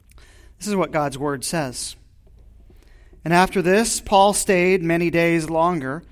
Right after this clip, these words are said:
and then took leave of the brothers and set sail for Syria, and with him Priscilla and Aquila. And at Cenchreae, and with him, uh, he, he had cut his hair,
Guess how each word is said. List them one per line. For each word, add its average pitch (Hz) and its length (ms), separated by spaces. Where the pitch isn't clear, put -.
and 165 120
then 202 200
took 220 240
leave 233 340
of 147 120
the 147 60
brothers 160 480
and 165 120
set 170 200
sail 175 300
for 180 140
Syria, 160 580
and 143 160
with 196 160
him 185 360
Priscilla 165 640
and 156 80
Aquila. 160 480
And 151 120
at 156 180
Cenchreae, 170 880
and 135 180
with 180 180
him, 151 520
uh, 151 200
he, - 240
he 170 180
had 151 320
cut 160 240
his 156 160
hair, 143 400